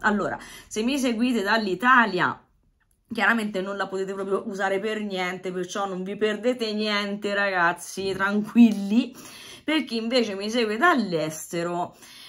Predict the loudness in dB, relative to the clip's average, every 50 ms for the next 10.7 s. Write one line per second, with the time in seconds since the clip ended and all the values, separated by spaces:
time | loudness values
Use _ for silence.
0 | -12 _ -4 -2 -2 0 0 0 0 0 0 0 2 2 2 4 2 2 0 0
1 | 0 0 0 0 0 -2 -2 -4 -4 -4 -2 -2 -2 -2 0 0 0 0 -2 -2
2 | -4 -6 -8 -6 -6 -4 -2 0 2 2 2 4 4 4 2 2 2 0 -4 -4
3 | -4 -4 -4 -6 -6 -6 -6 -6 -4 -2 -2 -4 -4 -8 -10 -8 -4 -2 -2 -2
4 | -2 -2 -4 -4 -4 -6 -4 -4 -4 -4 -2 -2 -2 0 0 -2 0 2 2 2
5 | 2 0 -2 -6 -8 -4 0 2 2 2 2 0 -2 -4 -2 -2 -2 -2 -2 -2
6 | -4 -4 -4 -4 -4 -2 -2 -4 -4 -6 -8 -6 -4 -4 -4 -6 -10 -16 -18 -16
7 | -8 -4 -2 0 0 0 0 -2 -6 -6 -6 -6 -2 0 2 2 2 2 0 -2
8 | -2 -2 0 0 0 0 0 -2 -4 -4 -6 -6 -8 -6 -6 -6 -4 -6 -6 -6
9 | -2 0 0 0 0 0 -2 -2 -2 -2 0 2 4 4 4 4 4 2 0 -4
10 | -4 -2 -2 -2 -4 -4 -4 -4 -4 -4 -4 -4 -6 -6